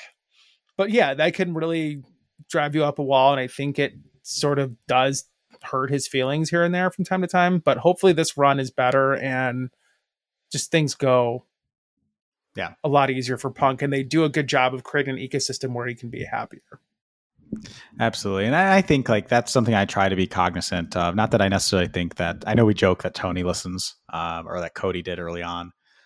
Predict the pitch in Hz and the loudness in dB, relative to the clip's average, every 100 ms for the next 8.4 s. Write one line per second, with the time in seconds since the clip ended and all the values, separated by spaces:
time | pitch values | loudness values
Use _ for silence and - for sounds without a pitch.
0 | _ _ 85 92 156 196 151 104 95 90 | _ _ -8 -2 2 2 0 0 0 0
1 | 92 - 95 85 87 80 - _ _ _ | -2 -6 -6 -4 -4 -6 -6 _ _ _
2 | - 101 98 87 87 82 - - 80 78 | -14 -4 -2 0 -2 -4 -8 -10 -10 -8
3 | 82 80 73 76 78 80 - _ _ _ | -8 -8 -10 -10 -12 -14 -18 _ _ _
4 | - 85 80 80 78 _ _ _ _ _ | -8 -6 -6 -8 -18 _ _ _ _ _
5 | _ _ 139 113 117 110 - _ _ _ | _ _ 2 2 0 -6 -6 _ _ _
6 | _ - 156 135 117 120 113 101 - - | _ -2 2 2 4 4 4 2 -4 -20
7 | _ 120 92 90 104 101 - 98 92 101 | _ 0 2 4 4 2 2 2 2 2
8 | 92 87 - 90 | 0 0 -4 -6